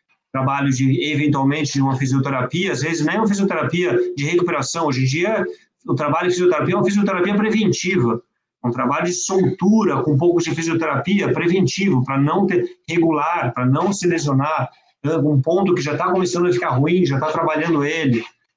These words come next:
Então isso daí vai levando as pessoas a ter qualidade e longevidade e saúde, né? Que é o que interessa.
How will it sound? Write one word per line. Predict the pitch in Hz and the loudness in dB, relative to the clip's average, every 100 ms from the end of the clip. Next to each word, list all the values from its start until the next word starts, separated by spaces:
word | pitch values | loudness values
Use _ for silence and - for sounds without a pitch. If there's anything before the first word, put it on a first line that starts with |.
| _ | _
Então | 160 | -4
isso | 175 | 0
daí | 170 156 | 0 2
vai | 185 220 | 2 2
levando | 196 208 | 2 0
as | 196 | 0
pessoas | 190 185 180 | -4 -2 -2
a | 170 165 | 0 -2
ter | 156 135 117 - _ _ - _ _ | -2 -2 -4 -8 _ _ -20 _ _
qualidade | 165 185 190 156 170 190 208 214 277 277 - _ _ _ _ | -2 0 0 0 -2 -2 -2 0 2 2 -2 _ _ _ _
e | 147 | -2
longevidade | 151 180 185 196 233 160 147 151 | 0 0 0 2 2 0 -4 -6
e | |
saúde, | - 233 170 139 | -4 -2 0 2
né? | 127 135 131 - | 2 0 -2 -10
Que | - | -8
é | 147 | -6
o | |
que | - | -2
interessa. | 202 202 151 135 - | -2 -2 -2 -4 -6